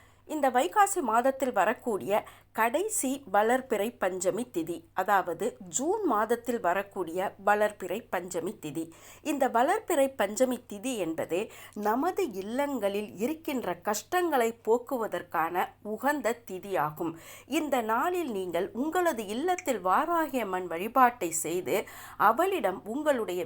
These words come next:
வேண்டுதலை வைத்தீர்கள் என்றால் கண்டிப்பாக உங்களுடைய வேண்டுதலை அவள் உடனடியாக நிறைவேற்றி தருவாள்.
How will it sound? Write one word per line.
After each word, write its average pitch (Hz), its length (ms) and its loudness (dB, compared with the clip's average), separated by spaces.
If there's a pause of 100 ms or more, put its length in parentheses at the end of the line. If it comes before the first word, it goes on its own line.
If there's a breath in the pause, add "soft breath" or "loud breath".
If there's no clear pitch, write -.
வேண்டுதலை 240 500 -2 (140)
வைத்தீர்கள் 214 640 -4
என்றால் 160 360 2 (400 loud breath)
கண்டிப்பாக 262 760 2 (200)
உங்களுடைய 302 480 2 (100)
வேண்டுதலை 226 560 0 (140)
அவள் 175 180 -2 (180)
உடனடியாக 208 720 0 (180)
நிறைவேற்றி 208 600 -2 (100)
தருவாள். 160 380 0